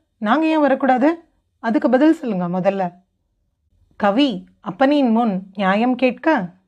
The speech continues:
"பெரிய மனுஷங்க நீங்க, ரெண்டு பேரும் நிச்சயத்துல பார்த்தா போதும். நாங்க பேசிட்டு வரோம். அதுவும் இல்லாம கூட்டமா போய் அவங்களையும் பதற வைக்கக்கூடாது.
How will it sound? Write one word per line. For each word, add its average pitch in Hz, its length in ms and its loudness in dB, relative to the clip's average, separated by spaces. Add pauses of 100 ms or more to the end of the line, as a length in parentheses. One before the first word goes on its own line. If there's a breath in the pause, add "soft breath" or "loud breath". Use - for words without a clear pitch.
(1300)
"பெரிய 226 400 2
மனுஷங்க 247 400 2
நீங்க, 190 320 0 (180)
ரெண்டு 208 280 -4
பேரும் 233 400 2
நிச்சயத்துல 247 400 0
பார்த்தா 208 360 0
போதும். 214 440 -2 (420)
நாங்க 208 340 2
பேசிட்டு 233 420 -2
வரோம். 196 360 2 (400)
அதுவும் 214 360 0
இல்லாம 226 440 2
கூட்டமா 247 520 0
போய் 254 340 -4
அவங்களையும் 226 540 -2
பதற 240 260 2
வைக்கக்கூடாது. 190 640 -2